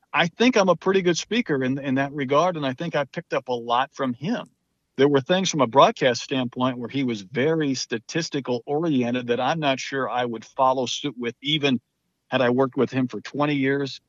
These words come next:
as far as the number of triples, where that ranks on the team, where that ranks in the league. To me, that's a little bit much, but that was part of what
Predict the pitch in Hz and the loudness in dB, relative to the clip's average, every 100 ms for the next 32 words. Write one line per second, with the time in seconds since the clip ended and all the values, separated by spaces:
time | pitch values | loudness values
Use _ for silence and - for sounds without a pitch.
0 | _ _ 113 - 135 135 127 120 - 117 | _ _ -8 -2 4 4 4 0 -2 -4
1 | 123 117 107 98 - 165 147 139 123 120 | -2 -2 -6 -8 0 0 2 -2 -2 -2
2 | 120 113 104 110 117 - 101 95 - - | 2 0 0 -4 -4 -4 -8 -8 -10 -6
3 | 170 165 131 120 117 104 113 113 110 113 | -4 -2 -2 -2 -2 -4 -6 -6 -6 -8
4 | 104 117 147 147 - 139 170 147 131 123 | -8 -2 -2 -2 -2 -2 0 0 0 0
5 | 117 131 131 113 107 110 123 180 - 127 | -2 -2 -2 -2 -4 0 2 2 -4 -2
6 | 156 170 165 - 170 170 147 131 139 127 | 0 0 -4 0 4 4 2 0 2 2